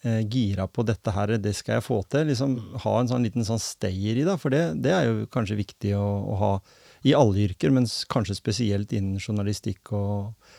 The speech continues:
Speaker 2: Ja da.
Speaker 1: og, og, og også politikk, for jeg, jeg føler jo at de går litt sånn i hverandre i forhold til det at, eh, politikken, hvis ikke du er nysgjerrig på hva de andre sier om ting, så kan du heller ikke bygge videre på å <laughs> gjøre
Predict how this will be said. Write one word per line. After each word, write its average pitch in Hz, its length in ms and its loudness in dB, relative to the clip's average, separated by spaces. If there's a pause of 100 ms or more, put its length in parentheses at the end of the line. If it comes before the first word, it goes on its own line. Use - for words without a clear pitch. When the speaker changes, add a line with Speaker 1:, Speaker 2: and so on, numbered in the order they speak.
(160)
Speaker 2:
Ja - 120 0
da. 107 60 0
Speaker 1:
og, - 80 -10 (180)
og, 117 300 2
og - 140 0 (120)
også - 240 -2
politikk, 165 460 0
for - 180 2
jeg, 127 60 -2 (360)
jeg 143 100 2
føler 143 240 6
jo 156 60 8
at 135 200 2
de 127 280 2
går 117 220 2
litt 110 140 0
sånn 113 180 0
i 98 180 -4
hverandre 107 460 -2
i 113 40 -2
forhold 101 320 -2
til 113 100 -2
det 104 140 0
at, - 180 -6
eh, 107 220 0 (500)
politikken, 117 920 0 (920)
hvis 127 160 0
ikke 117 140 0
du 110 40 2
er 117 100 2
nysgjerrig 113 440 0
på 131 120 0
hva 104 160 0
de 123 160 -2
andre 110 400 -2
sier 107 300 -2
om 117 100 0
ting, 185 240 2 (760)
så 135 300 2
kan 127 160 4
du 127 80 6
heller 117 260 4
ikke 135 200 0
bygge 117 440 2
videre 107 320 2
på 120 180 0
å 113 60 4
<laughs> 101 60 4
gjøre 127 240 6